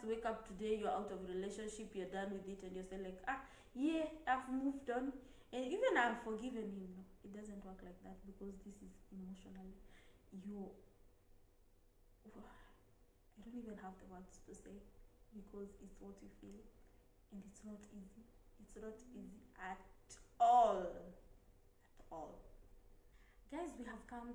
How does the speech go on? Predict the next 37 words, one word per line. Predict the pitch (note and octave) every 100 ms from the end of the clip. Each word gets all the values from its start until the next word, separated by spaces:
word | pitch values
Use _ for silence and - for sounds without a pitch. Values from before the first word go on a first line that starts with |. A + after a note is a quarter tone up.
| A#3+
to |
the | G3+ -
end | A3 A3 G#3
of | F#3+
this | G#3+ - -
segment. | B3 B3+ - F4+ G4+ G#4+ B4 B4+ - - - - - - - - - - - -
I | B3+ B3+ -
hope | D4+ - -
it's | G3 - - - - - - - - -
helping | C4+ C4+ C4 A#3+ A3+
somebody | G#3 G3+ G3+ A#3+ D#4 - - - -
or | A#3
it's | A3+ A3 - - - -
healing | C4+ A#3+ A3
somebody | G#3+ G#3 G3+ -
outside | F#3+ - F#3+ F#3
there, | F#3+ F#3+ F#3
because | - G3 - - - - -
actually | G#3+ B3 A3+
talking | A#3 G#3+ G#3+
about | F#3 F#3+ F#3
it, | G3+ - -
I | F#3+
actually | F#3+ - G3+ F#3+ -
feel | G3+ G3 F3+
like | E3+ - - - - - -
all | A#3+
the | B3 A3 G#3+
anger | A3 G#3+
is | G#3+ - -
<laughs> | -
coming | B3+ B3+ B3+ F#3+
back. | F#3 - - - - - -
It's | G#3+ -
like | G3+ F#3+ F#3+
I'm | F#3 F#3+ G3
not | G#3